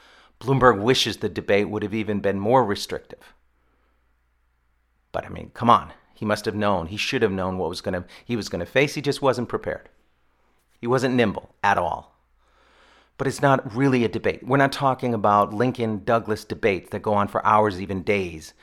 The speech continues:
in front of an unruly, hostile crowd. This is very friendly, restricted,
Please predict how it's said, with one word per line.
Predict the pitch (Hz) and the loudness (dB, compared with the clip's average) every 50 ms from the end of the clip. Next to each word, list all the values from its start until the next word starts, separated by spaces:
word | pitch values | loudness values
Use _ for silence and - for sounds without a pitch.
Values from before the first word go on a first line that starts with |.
| - - - | -20 -20 -16
in | - 104 | -14 -10
front | - - 120 113 | -4 0 2 2
of | 110 95 | 2 2
an | 98 92 - - | 0 0 0 0
unruly, | - 135 139 135 123 113 127 135 127 120 110 95 | 0 2 2 2 2 2 2 2 2 0 -2 0
hostile | - 120 107 107 - - - 98 | 4 6 6 6 4 2 -4 -6
crowd. | - - - 104 92 95 95 90 85 80 - - _ _ _ _ _ _ _ _ _ _ _ _ _ _ _ _ _ _ - | -6 -2 0 2 4 4 4 4 2 -2 -6 -12 _ _ _ _ _ _ _ _ _ _ _ _ _ _ _ _ _ _ -14
This | - 95 - - | -12 -12 -10 -10
is | 95 85 80 85 - _ _ _ _ _ _ _ _ _ _ _ _ - | -10 -10 -12 -12 -16 _ _ _ _ _ _ _ _ _ _ _ _ -20
very | 92 82 80 95 107 107 123 123 123 127 127 123 120 117 - _ _ | -20 -12 -6 -2 0 2 2 2 2 0 -2 -4 -6 -10 -14 _ _
friendly, | - - - - - - 123 113 113 113 110 107 107 107 104 110 107 87 - _ _ - | -20 -20 -20 -18 -6 0 0 2 2 0 -2 -2 -4 -4 -4 -6 -10 -14 -18 _ _ -16
restricted, | 85 87 - - - - - - 147 - - - - 104 98 87 78 | -14 -10 -8 -8 -8 -6 -6 -4 -6 -6 -6 -6 -6 -4 -4 -6 -8